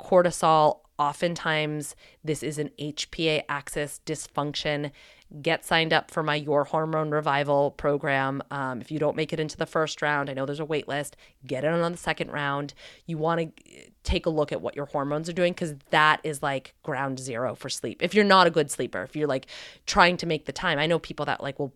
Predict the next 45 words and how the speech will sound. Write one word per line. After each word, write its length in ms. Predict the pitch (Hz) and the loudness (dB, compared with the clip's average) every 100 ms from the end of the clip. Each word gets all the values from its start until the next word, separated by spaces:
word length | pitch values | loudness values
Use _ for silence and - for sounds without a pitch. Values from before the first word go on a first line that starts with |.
| - | -6
go 160 | 151 147 | -2 -2
to 60 | |
bed 180 | 139 139 | 0 -2
at 100 | 131 | -2
nine 180 | 139 127 | -6 -8
o'clock 400 | - 151 127 - | -2 0 0 -6
and, 100 | 123 | -12
like, 140 | 98 - | -14 -14
just 280 | - 123 - | -8 -8 -8
cannot 540 | - - 139 135 - | -10 -8 -6 -6 -8
fall 140 | - - | -10 -14
asleep. 320 | - - - _ _ - _ _ - - | -12 -12 -14 _ _ -20 _ _ -18 -8
Um, 380 | 156 147 147 - | -4 -4 -6 -6
look 180 | 151 151 | -6 -4
at 60 | |
your 120 | 143 151 | -4 -2
hormones. 520 | 160 139 139 170 - - - - | -2 -2 -2 -6 -6 -14 -20 -4
And 120 | 165 | -2
I 60 | 156 | 0
mean 260 | 156 151 | 0 -2
stress 280 | 139 156 143 | -2 -2 0
hormones 420 | 165 151 151 147 - | -2 -2 -2 -4 -6
and 180 | 143 143 | -8 -6
sex 240 | 131 - | -8 -6
hormones 400 | 143 135 135 131 | -6 -4 -6 -6
when 100 | 135 | -8
I 100 | 135 | -10
say 180 | - 131 | -6 -4
that. 260 | 151 214 - - - - - | -2 -2 -4 -14 -18 -20 -10
And, 840 | - 170 170 170 170 165 170 170 165 | -2 2 2 2 2 0 -2 -4 -2
um, 600 | 156 151 147 147 147 147 - | 0 0 0 -2 -4 -6 -6
and, 140 | 165 | -4
uh, 100 | 151 - | -4 -6
to 200 | - - | -6 -2
any 200 | 214 220 | 0 0
new 180 | 196 175 | 2 0
moms 320 | 160 143 147 | 0 0 -2
out 140 | 151 151 | -4 -2
there 180 | 147 | -2
or, 40 | 139 | -2
like, 200 | 139 - | -6 -6
moms 300 | 135 127 135 | -6 -6 -8
of 80 | 139 | -10
young 180 | 135 | -10
kids, 640 | 123 - 131 - - - - | -10 -10 -12 -12 -16 -18 -20